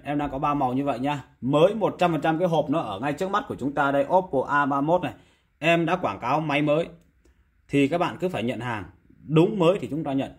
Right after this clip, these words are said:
còn không đúng, có nứt nẻ, có vỡ, có xước, có móp, có méo ở đâu thì các bạn không nên nhận cái đơn hàng đó, và làm ơn và trả lại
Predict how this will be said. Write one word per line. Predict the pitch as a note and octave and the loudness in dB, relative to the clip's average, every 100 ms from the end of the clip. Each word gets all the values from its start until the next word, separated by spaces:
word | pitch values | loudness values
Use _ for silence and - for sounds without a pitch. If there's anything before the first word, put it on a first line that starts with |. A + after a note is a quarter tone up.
| _ | _
còn | B2 B2 A#2+ - | -4 -2 -4 -2
không | F3+ F#3+ F3 | 2 4 4
đúng, | D#3+ G3 - | 0 0 0
có | C#3 | 0
nứt | F3+ A#3+ F#3 | 4 2 2
nẻ, | B2 D#3+ | -2 -4
có | - | -6
vỡ, | C#3 C#3 F3 G3 | -4 0 0 0
có | D#3+ | -4
xước, | E3+ G#3+ G#3+ | -4 -6 -4
có | C3 C#3+ | -2 2
móp, | F3+ G3 - | 2 0 0
có | D3 | 0
méo | D3 D#3+ | 2 2
ở | D3 | 0
đâu | D3 C#3+ | 0 -2
thì | B2 | -6
các | D#3 | -4
bạn | C#3+ - - | -4 -6 -2
không | E3 D#3 D3+ | 0 0 0
nên | D3 | 0
nhận | D3 A2 | -2 -2
cái | D3 | 0
đơn | C#3 | 0
hàng | B2+ A2 | 0 0
đó, | G#2+ C3 | 0 2
và | B2 A2 - - - | 0 -2 -8 -20 -6
làm | A#2 A#2 C#3 | -2 2 4
ơn | C#3 | 4
và | A#2 G#2 | 2 -4
trả | - G2+ | -4 -4
lại | G2+ | -6